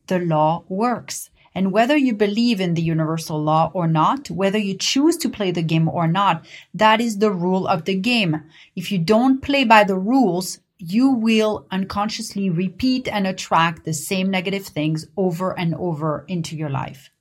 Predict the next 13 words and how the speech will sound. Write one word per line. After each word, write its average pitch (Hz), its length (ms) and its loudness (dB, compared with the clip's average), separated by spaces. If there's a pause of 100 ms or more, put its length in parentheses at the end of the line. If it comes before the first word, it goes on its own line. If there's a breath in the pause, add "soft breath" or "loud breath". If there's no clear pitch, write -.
(1400)
When 208 160 0
you 226 80 2
focus 277 480 0
on 208 120 0
all 196 140 2
the 185 140 -2
things 175 420 -4
that 156 240 -2
didn't 208 320 0
work 185 260 -4
in 185 140 -4
your 165 120 0
life, 165 400 0